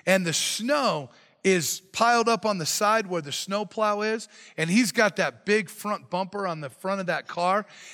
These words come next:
and he just barely scraped that snow as he whipped a U-turn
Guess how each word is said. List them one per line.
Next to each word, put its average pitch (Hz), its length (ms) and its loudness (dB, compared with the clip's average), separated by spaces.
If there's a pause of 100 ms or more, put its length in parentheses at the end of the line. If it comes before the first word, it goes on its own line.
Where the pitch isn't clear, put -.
and 175 160 2
he 226 160 6
just 208 400 -2
barely 233 440 4
scraped - 540 -2
that 165 220 -2
snow 175 480 -2 (280)
as 147 160 -4
he 214 140 0
whipped 180 420 -2
a 175 80 -4
U-turn 165 680 -6